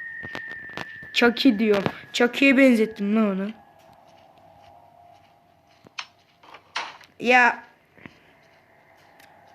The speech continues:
Balta geldi la. Hı, dört yüz yetmiş beş. Heh.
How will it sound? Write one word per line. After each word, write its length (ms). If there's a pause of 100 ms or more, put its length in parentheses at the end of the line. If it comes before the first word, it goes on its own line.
(960)
Balta 400
geldi 400
la. 200 (1500)
Hı, 220
dört 300
yüz 120
yetmiş 380 (120)
beş. 120 (2750)
Heh. 200